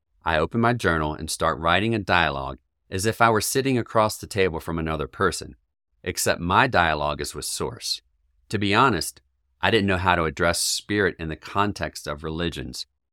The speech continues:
So I sat down, opened my journal, put my pen in my hand, and asked Source how to address it in the context of religion.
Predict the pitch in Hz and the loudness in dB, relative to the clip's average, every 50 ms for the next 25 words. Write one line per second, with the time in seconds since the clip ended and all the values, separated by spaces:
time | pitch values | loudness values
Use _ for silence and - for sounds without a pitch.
0 | _ - - - 101 101 107 107 - - 117 113 - - 85 85 82 85 87 87 | _ -10 -4 2 4 4 4 4 4 2 2 2 2 0 0 2 2 0 -2 -4
1 | 87 _ - - 87 90 107 110 113 113 120 120 107 92 80 78 78 78 80 78 | -8 _ -2 0 0 2 2 0 0 0 0 0 0 0 0 0 0 -2 -4 -6
2 | - _ _ - 76 65 76 71 - - - 98 107 110 113 110 104 101 90 80 | -10 _ _ -8 -6 -6 -6 -6 -8 -6 -4 -2 0 0 0 0 -2 -2 -4 -4
3 | 76 73 67 69 67 _ _ _ _ _ _ _ - 80 87 90 87 - - - | -4 -4 -6 -8 -10 _ _ _ _ _ _ _ -4 0 2 2 2 2 0 0
4 | 107 107 110 110 - - - 92 101 104 98 95 85 - 85 85 87 - - - | 2 2 2 2 0 0 2 4 4 4 4 2 0 2 2 2 2 2 0 -6
5 | - 80 78 - - - 82 78 73 - - 73 69 - - - 71 76 78 82 | -6 -8 -10 -10 -8 -4 -4 -4 -4 -4 -6 -10 -10 -8 -10 -10 -8 -6 -4 -4
6 | 80 73 69 65 - - | -4 -4 -6 -10 -16 -18